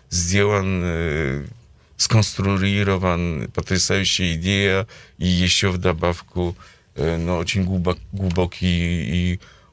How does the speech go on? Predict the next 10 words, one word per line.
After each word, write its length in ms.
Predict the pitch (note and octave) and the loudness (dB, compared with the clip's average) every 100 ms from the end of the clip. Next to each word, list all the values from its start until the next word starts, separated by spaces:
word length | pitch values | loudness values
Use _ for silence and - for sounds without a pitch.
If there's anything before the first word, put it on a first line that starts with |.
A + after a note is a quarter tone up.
| - | 0
умный, 420 | G2 E2 C2+ B1+ | 2 2 0 0
да. 320 | C#2 E2+ F#2 | 2 2 2
Я 320 | F2+ F2+ F2 F2 - - | 0 -2 -2 -4 -12 -4
очень 720 | G#2 G2+ - F#2 F2+ F2+ F2 - - - _ | -2 -2 -2 -2 0 -2 -4 -8 -20 -20 _
любил 440 | F#2+ F#2 F#2 F#2+ F#2 | -2 0 2 0 -2
фильмы, 760 | - F#2+ F2+ F2 F2+ F2+ F2 | -2 0 2 2 2 0 0
м, 540 | F2 - B1+ D2 D#2 C#2 | -4 -4 -2 -2 -2 -2
Дворцевого. 720 | F2+ G2 - G2+ G2+ F#2 E2 | 0 0 0 0 0 0 -2
Дворцевой 600 | D2+ D2+ E2+ E2+ E2+ E2+ | -2 -4 -2 -2 0 0
уже 280 | E2 E2 | -2 -2